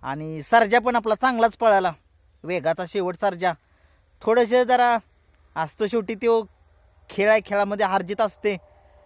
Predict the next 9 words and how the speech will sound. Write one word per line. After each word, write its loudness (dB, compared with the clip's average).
आणि -6
चांगली 0
गाडी 2
पळाली 2
पिस्टन -6
बावीस -2
अकरा -4
आणि -6
माहिब्या, -2